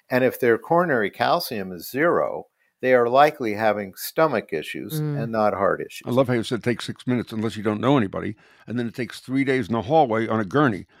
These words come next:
Speaker 3: waiting to get the six, <laughs> the six-minute test. You know what? Can you do me a, a quick favor here? I don't know why I thought of this. I wanna get to,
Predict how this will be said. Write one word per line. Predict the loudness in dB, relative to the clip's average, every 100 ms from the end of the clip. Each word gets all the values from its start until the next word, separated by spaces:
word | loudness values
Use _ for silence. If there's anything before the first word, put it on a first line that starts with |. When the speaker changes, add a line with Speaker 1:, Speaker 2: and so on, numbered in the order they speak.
| -14
Speaker 3:
waiting | -2 2 2 0
to | -2
get | -4 -6
the | -6
six, | -6 -6 -10 -14
<laughs> | -12
the | -8
six-minute | -6 -4 -2 0 0 0
test. | -2 -2 -10 -6
You | 2
know | 4
what? | 4 2 0
Can | 0
you | 2
do | 4
me | 4
a, | 2 -2 -4
a | -6
quick | -2 -2 2
favor | 2 4
here? | 2 0
I | 0
don't | 0
know | -2
why | 2 2 2
I |
thought | 0 0 0
of |
this. | 0 -2 -6 _ _ _ _ _ _
I | 2
wanna | 4
get | 2 2
to, | 4 4